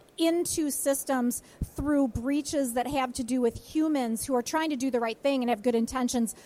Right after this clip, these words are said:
but get sucked into the process. So there's a social engineering component of this that's really interesting. The other thing that's interesting about this, if you really look into security and privacy,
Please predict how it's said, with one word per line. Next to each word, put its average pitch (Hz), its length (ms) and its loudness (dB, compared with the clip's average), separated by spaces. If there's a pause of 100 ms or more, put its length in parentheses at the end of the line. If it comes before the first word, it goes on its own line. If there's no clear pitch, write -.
(160)
but 254 100 0
get 247 140 -4
sucked 254 260 0
into 226 160 0
the 208 80 0
process. 208 480 -4
So 294 80 -2
there's 349 220 -2
a 339 40 -6
social 466 440 -2
engineering 262 500 2
component 277 460 2
of 254 80 -2
this 269 180 -2
that's - 240 -8
really 240 280 0
interesting. 220 680 -6 (460)
The - 140 -8
other 508 220 -4
thing 494 180 -2
that's 285 220 -4
interesting 269 520 -2
about 220 280 -2
this, 202 260 -2 (220)
if 294 160 -6
you 311 120 2
really 381 380 0
look 277 200 0
into 269 200 2
security 240 600 -2
and 233 100 -4
privacy, 226 560 -6